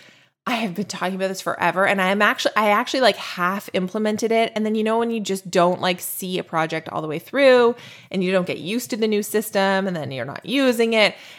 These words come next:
Anyway, I have, I've sort of half gotten there with, like, implementing a much better tracking Google Analytics system so that I can better understand,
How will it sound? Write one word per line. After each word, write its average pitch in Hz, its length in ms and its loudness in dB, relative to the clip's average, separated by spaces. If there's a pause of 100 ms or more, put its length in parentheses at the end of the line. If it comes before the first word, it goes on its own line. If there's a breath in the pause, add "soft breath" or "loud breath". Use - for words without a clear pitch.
Anyway, 185 560 2
I 190 120 8
have, 240 520 4 (460 soft breath)
I've 196 140 0
sort 233 180 4
of 226 80 0
half 220 640 0
gotten 196 320 6
there 190 180 6
with, 180 300 2
like, 165 260 0
implementing 202 640 -2
a 190 100 2
much 185 440 2
better 190 240 2
tracking 190 800 -2 (500 loud breath)
Google 202 280 4
Analytics 185 580 2
system 247 600 2 (120)
so 202 240 4
that 190 140 6
I 180 100 4
can 185 300 -4
better 185 380 4
understand, 190 880 0